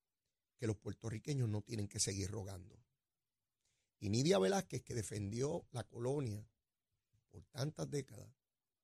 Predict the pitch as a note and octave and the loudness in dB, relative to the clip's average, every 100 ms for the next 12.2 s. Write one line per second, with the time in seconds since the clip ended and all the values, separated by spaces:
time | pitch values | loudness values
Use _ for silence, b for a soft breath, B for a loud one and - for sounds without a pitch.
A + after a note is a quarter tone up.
0 | _ _ _ _ - G2 - G#2 G2+ C3+ | _ _ _ _ -10 0 0 0 -2 -4
1 | B2+ _ _ _ _ _ _ _ _ _ | -6 _ _ _ _ _ _ _ _ _
2 | _ _ _ G#2 G2+ - G#2 G#2+ G2+ G#2 | _ _ _ -4 0 0 -2 -2 0 0
3 | G#2+ F#2+ G2 G2 F2 - _ _ _ _ | -4 -8 -6 -6 -8 -12 _ _ _ _
4 | _ _ _ _ _ _ _ G2+ G2 G2 | _ _ _ _ _ _ _ -10 -4 2
5 | A#2 C#3 D#3+ E3+ - A2+ F#2+ G2 - B2 | 2 2 2 -2 -4 -6 -6 -8 -8 -2
6 | B2 C3+ C3 C#3+ D3 C3 _ G2+ _ _ | 0 0 -4 -4 -4 -6 _ -20 _ _
7 | _ _ _ _ _ _ _ _ _ _ | _ _ _ _ _ _ _ _ _ _
8 | _ _ _ _ _ _ _ _ _ - | _ _ _ _ _ _ _ _ _ -14
9 | F#2+ G2 G2 D#3 C3 G2+ - G2+ G2 F#2+ | -10 -2 2 4 2 0 -4 -4 -2 -2
10 | G#2 C#3 - _ _ G#2 F#2 F2+ G2 G2 | -4 -4 -4 _ _ -4 -2 -2 -6 -2
11 | A2 A2 G2 - - E3 A3+ - A#2 A2 | 0 0 -4 -10 -6 -6 -6 -12 -14 -14
12 | G#2+ A#2 | -16 -20